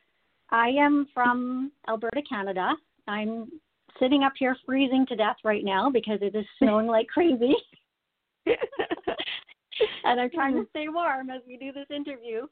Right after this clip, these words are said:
Speaker 1: Uh,
Speaker 2: <laughs>
Speaker 1: it's, uh, I've been in Alberta for fifteen years now. I'm originally from Saskatchewan, but we moved to around Canada and then ended up in Alberta. I'm a mom of two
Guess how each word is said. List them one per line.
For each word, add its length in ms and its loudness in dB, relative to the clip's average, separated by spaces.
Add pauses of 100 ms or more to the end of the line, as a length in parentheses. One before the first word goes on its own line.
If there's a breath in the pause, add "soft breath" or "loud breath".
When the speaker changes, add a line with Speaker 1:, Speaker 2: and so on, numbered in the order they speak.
(640 loud breath)
Speaker 1:
Uh, 220 -2 (100)
Speaker 2:
<laughs> 100 -20
Speaker 1:
it's, 520 -10
uh, 320 0 (360)
I've 180 0
been 140 4
in 120 4
Alberta 360 0
for 120 -6
fifteen 380 -4
years 200 0
now. 80 -2
I'm 140 0
originally 540 -2
from 220 -6
Saskatchewan, 680 0
but 200 -6
we 120 0
moved 340 -6
to 400 -2 (120)
around 420 4
Canada 480 0
and 100 -4
then 140 -4
ended 260 -4
up 160 -2
in 100 -8
Alberta. 600 0 (640 soft breath)
I'm 360 0
a 100 -2
mom 440 4
of 180 -2 (120)
two 440 2